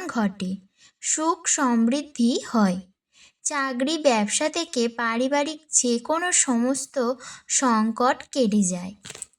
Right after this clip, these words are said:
সনাতন ধর্মে প্রতিমা পুজোর বিশেষ গুরুত্ব রয়েছে। প্রায় প্রত্যেকটা হিন্দু পরিবারে বাড়ির মন্দির কিংবা ঠাকুর ঘরে নানা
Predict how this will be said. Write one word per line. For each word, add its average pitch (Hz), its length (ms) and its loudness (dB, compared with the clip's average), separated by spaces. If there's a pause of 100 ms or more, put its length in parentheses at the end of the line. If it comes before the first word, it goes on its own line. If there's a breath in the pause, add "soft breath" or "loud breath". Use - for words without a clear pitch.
সনাতন 302 680 2
ধর্মে 269 560 4 (420 loud breath)
প্রতিমা 320 580 2 (100)
পুজোর 240 520 6 (160)
বিশেষ 269 460 4 (120)
গুরুত্ব 262 500 4
রয়েছে। 190 520 -2 (520 soft breath)
প্রায় 311 240 4 (280)
প্রত্যেকটা 320 840 -2
হিন্দু 247 480 4 (140)
পরিবারে 240 680 4 (320)
বাড়ির 226 520 2
মন্দির 240 560 4 (160)
কিংবা 233 480 2 (440 loud breath)
ঠাকুর 311 480 4
ঘরে 285 340 6 (160)
নানা 233 460 6